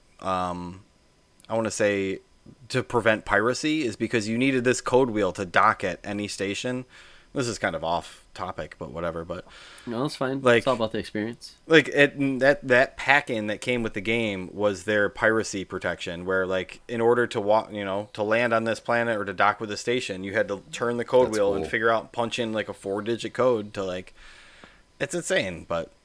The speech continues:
Speaker 1: like, the, those physical things that come with the games is where I was kinda getting to. Um,
Speaker 2: I feel like that's something lost, you know? I think that is a very cool thing. I know we're so digital nowadays,
Speaker 1: Yeah.
Speaker 2: and what digital has its strengths, but man, like, you lose the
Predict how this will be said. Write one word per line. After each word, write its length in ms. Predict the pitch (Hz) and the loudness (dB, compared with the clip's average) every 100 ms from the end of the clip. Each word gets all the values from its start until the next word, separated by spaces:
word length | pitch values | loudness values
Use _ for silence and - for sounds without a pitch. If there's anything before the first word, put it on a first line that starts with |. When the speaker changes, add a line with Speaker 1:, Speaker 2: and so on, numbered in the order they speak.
| _ | _
Speaker 1:
like, 180 | 120 120 | -2 2
the, 180 | 143 139 | 8 8
those 260 | 135 143 - | 8 2 2
physical 420 | 156 143 147 117 | 0 0 -2 -4
things 360 | - 120 113 87 | -2 -2 -4 -6
that 160 | 92 | -6
come 160 | - 98 | -4 -4
with 100 | 95 | -4
the 80 | 90 | -6
games 340 | 87 87 85 | -6 -8 -10
is 120 | 87 92 | -12 -4
where 140 | 90 | -2
I 60 | 85 | -2
was 160 | 80 | -4
kinda 220 | - 82 | -10 -10
getting 260 | 82 85 76 | -8 -8 -10
to. 300 | - 85 82 | -10 -8 -10
Um, 340 | 82 85 82 85 _ _ _ | -10 -8 -10 -14 _ _ _
Speaker 2:
I 20 | |
feel 140 | 226 196 | -2 0
like 160 | 113 - | 0 -4
that's 180 | 123 110 | -6 -4
something 380 | 143 120 90 85 | -4 -2 -2 -2
lost, 580 | 87 98 98 - - - _ _ | 0 0 -2 -8 -14 -18 _ _
you 120 | - 95 | -8 -6
know? 320 | 92 107 120 | -4 -6 -8
I 100 | 95 | -10
think 220 | 98 113 | -8 -8
that 200 | 101 98 | -4 -4
is 160 | 98 95 | -4 -6
a 60 | 95 | -8
very 320 | 95 95 95 | -4 -2 -4
cool 240 | - 101 | -6 -10
thing. 160 | - - | -8 -4
I 60 | 113 | -2
know 100 | 117 | 0
we're 100 | 107 | -2
so 180 | - 101 | -2 -4
digital 440 | 95 92 101 101 | -4 -4 -4 -2
nowadays, 500 | 98 98 98 101 104 | -4 -4 -4 -4 -2
Speaker 1:
Yeah. 280 | 113 151 107 | 4 4 2
Speaker 2:
and 360 | 92 87 85 82 _ - - - - - _ - | -2 -8 -8 -10 _ -20 -20 -20 -20 -20 _ -6
what 120 | 127 - 117 | -6 -8 0
digital 340 | 123 123 120 | 0 2 0
has 140 | 113 107 | 0 -2
its 120 | 92 | -4
strengths, 360 | - 104 101 - | -2 -4 -4 -8
but 120 | 87 | -6
man, 340 | 95 98 90 | -4 -2 -2
like, 220 | 87 85 - _ _ _ _ _ | -6 -8 -12 _ _ _ _ _
you 220 | 107 107 | -4 -4
lose 300 | 101 107 95 | -2 -2 -2
the 360 | 101 95 90 | -2 -2 -2